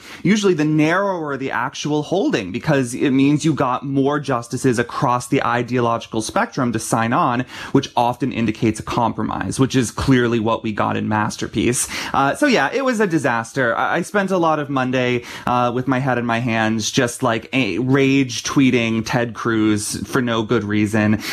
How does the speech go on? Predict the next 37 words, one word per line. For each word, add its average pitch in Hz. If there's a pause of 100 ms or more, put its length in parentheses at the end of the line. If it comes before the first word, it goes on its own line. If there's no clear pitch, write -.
(120)
uh, 117
instead 160
of 170
reporting 185
on 165
this 143
case 113
as 117
I 113
should 107
have 107
been 110
for 113
slate 107
dot 107
com, 113 (200)
uh, 202
because 240
truly 262
it 185
was 139
narrow, 151
it 165
was 151
a 160
compromise, 151 (200)
and 147
anybody 185
arguing 143
otherwise 127
is 120
just -
pursuing 120
their 107
own 110
dumb 107
agenda. 110